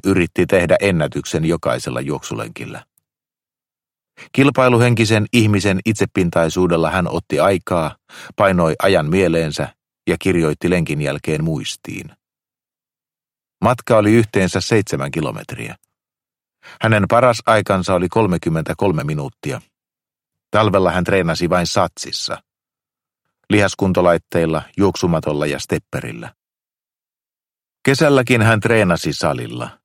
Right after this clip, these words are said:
mutta juoksumatto vaihtui pikkuteihin ja hiekkapolkuihin. Hän oli matkalla kohti Djurgårdenin päässä olevaa Lilla Sjötullenin siltaa. Vesi hohkasi kylmyyttä.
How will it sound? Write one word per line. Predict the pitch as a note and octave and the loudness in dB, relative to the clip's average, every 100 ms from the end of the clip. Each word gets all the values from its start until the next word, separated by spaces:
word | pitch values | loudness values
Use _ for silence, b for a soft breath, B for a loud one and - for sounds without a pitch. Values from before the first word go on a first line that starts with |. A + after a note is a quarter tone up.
| _ F#2 | _ -4
mutta | G2 G2 | 0 2
juoksumatto | A2 A#2 - F2 D2+ - E2 | 2 2 0 0 -2 -2 0
vaihtui | F2+ - - D2 | 0 0 -4 -2
pikkuteihin | F#2+ - D#2+ - C#2+ B1+ D2 | -4 -4 -4 -4 -4 -4 -6
ja | C2+ | -6
hiekkapolkuihin. | E2+ D2+ - - G#2+ - G#2 - G2+ - _ _ _ _ _ _ _ _ _ _ _ _ _ _ _ _ _ _ _ _ - | -6 -8 -8 -10 -12 -12 -14 -12 -14 -16 _ _ _ _ _ _ _ _ _ _ _ _ _ _ _ _ _ _ _ _ 0
Hän | C3+ C#3+ | 2 4
oli | B2+ A#2 | 4 6
matkalla | B2+ A2+ - G2+ F#2+ - | 4 2 2 4 4 2
kohti | G2+ - F#2+ D#2+ - | -2 0 -2 -2 2
Djurgårdenin | A#2 A2 G#2 G#2+ F#2 F2+ E2+ | 2 4 4 4 4 2 2
päässä | F#2 E2+ - | 2 0 0
olevaa | E2 D#2+ E2 E2 | 0 2 2 2
Lilla | G2+ E2+ D2 | 2 0 -2
Sjötullenin | E2+ C#2 D2 C2+ C2 C2+ - | -4 -4 -6 -6 -8 -8 -8
siltaa. | - - - - F2 - _ _ _ _ _ _ _ _ _ F#2 | -6 -8 -10 -14 -14 -14 _ _ _ _ _ _ _ _ _ -2
Vesi | G#2 E2+ | 0 0
hohkasi | - F2+ - - - B1+ | -2 -4 -4 -6 -8 -8
kylmyyttä. | C#2 B1 - G#1+ - - | -8 -8 -10 -16 -16 -18